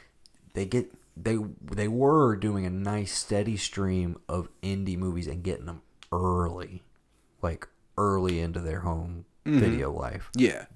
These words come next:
Speaker 1: But that obviously has dropped off quite a bit. I mean, they had Palm Springs this year, huge
Speaker 2: Mm-hmm.
Speaker 1: acquisition. They had Happiest Season in the holiday season. Great pull as well. Uh, but yeah, but I haven't,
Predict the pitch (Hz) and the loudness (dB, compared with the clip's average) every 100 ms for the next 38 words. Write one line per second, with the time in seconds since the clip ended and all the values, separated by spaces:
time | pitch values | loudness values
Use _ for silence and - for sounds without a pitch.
0 | 101 98 82 - - - - - _ _ | 0 0 0 -6 -14 -16 -18 -20 _ _
1 | _ _ - - _ - 90 80 80 71 | _ _ -12 -12 _ -8 -4 -2 -4 -6
2 | - 85 87 80 95 82 - 92 90 - | -8 -8 -8 -6 -2 -2 0 0 0 -2
3 | 85 82 78 - 82 82 82 92 95 92 | -4 -4 -6 -6 -6 -6 -6 -2 -2 0
4 | 98 98 92 107 110 120 123 117 123 123 | 0 0 -2 0 2 2 0 0 -2 -2
5 | 143 160 185 151 120 101 98 90 92 117 | -4 -2 -2 0 2 4 2 0 -2 -2
6 | 143 156 98 92 90 87 - 87 - 98 | -2 -4 -4 -4 -4 -6 -4 -4 -2 -2
7 | 117 135 107 73 80 123 143 151 160 165 | -2 -4 -6 -8 -8 -8 -8 -10 -8 -8
8 | 175 175 - - - - 92 90 - 95 | -8 -10 -14 -20 -20 -10 -4 -2 0 0
9 | 90 90 90 117 127 123 - - - _ | 0 -2 -2 -2 -2 -4 -10 -20 -20 _
10 | - - 90 98 - - - _ _ _ | -18 -6 -4 -4 -6 -10 -12 _ _ _
11 | _ _ _ _ _ _ - 101 101 104 | _ _ _ _ _ _ -2 0 0 -4
12 | 87 85 82 85 98 95 92 | -4 -6 -2 -2 -2 -4 -6